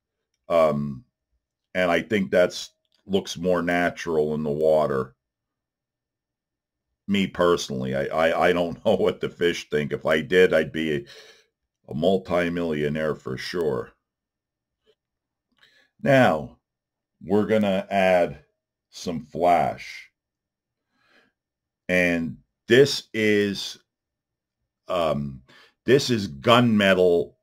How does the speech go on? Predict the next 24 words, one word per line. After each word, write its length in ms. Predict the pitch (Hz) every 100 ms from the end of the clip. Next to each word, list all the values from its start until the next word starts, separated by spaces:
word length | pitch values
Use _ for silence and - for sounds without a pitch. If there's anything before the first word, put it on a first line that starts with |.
| _ _
Flashabou. 1000 | _ 98 104 101 92 95 69 69 64 52 _ _ _ _ _ _ -
I 140 | 92
know, 640 | 95 101 95 95 92 90
um, 360 | 85 82 78 - _ _ _ _ _ _ _ -
my 140 | 85
camera 540 | 80 107 98 95 92 80
doesn't 320 | 85 78 80
show 400 | - 92 82 82
it, 160 | 78
but 340 | 95 90 92 - _ _ _ _ _ _ _ _ -
it 340 | 123 117 -
looks 600 | 117 110 123 156 156 -
almost 600 | - 120 127 117 117 -
like 260 | 98 98 95
a 60 |
metallic 840 | 87 80 - 107 110 110 98 - _ _ _ _
chocolate. 760 | - 107 104 98 - 69 58 - _ _ -
It, 240 | 95 - -
it's 320 | 98 90 82
really 640 | 87 113 117 107 92 90 -
a, 240 | 87 82 -
a 100 | 87
really 460 | 87 104 104 90 -
cool, 580 | - 95 95 87 -